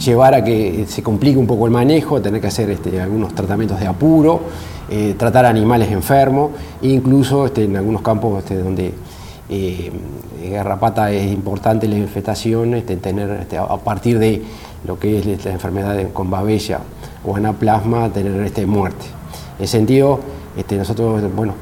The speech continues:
proponemos eso, que la gente cuando los ganados vayan al tubo los revise y, bueno, este, controlar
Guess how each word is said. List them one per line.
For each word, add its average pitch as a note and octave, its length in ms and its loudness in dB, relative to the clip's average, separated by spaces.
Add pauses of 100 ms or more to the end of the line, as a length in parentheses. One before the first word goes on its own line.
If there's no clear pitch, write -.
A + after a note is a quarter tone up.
proponemos A2+ 600 2
eso, C#3 220 0
que A2 80 0
la F#2+ 140 2
gente G#2 420 0 (160)
cuando G#2+ 240 -2
los G2+ 100 -2
ganados A2 240 0
vayan A2+ 280 2
al G2 120 0
tubo G#2 300 2 (340)
los A2 140 0
revise B2+ 640 4
y, G#2+ 380 2
bueno, B2 400 2 (220)
este, F2+ 240 -8 (720)
controlar A2+ 720 4